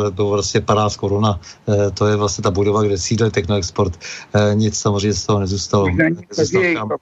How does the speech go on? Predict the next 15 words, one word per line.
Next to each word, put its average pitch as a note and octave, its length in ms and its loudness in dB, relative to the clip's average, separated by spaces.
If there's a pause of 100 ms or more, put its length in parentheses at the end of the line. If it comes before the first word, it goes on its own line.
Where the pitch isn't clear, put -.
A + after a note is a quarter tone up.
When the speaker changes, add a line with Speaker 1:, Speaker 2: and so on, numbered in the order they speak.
(960)
Speaker 2:
Kor-, C#3 320 -2 (100)
pardon, C#3 500 -2
Palác C3 360 -2
Korunu, C3 500 -2
to B2 120 -2
už B2 160 -4
myslím B2 540 -2
má A#2+ 240 2 (320)
Tomáš B2+ 400 0
Plachý C3+ 580 0
a B2+ 260 0 (160)
to A#2+ 120 -4
nějaký A#2 320 -4
Speaker 1:
Ano, B2+ 260 2
Speaker 2:
způsob, - 320 -16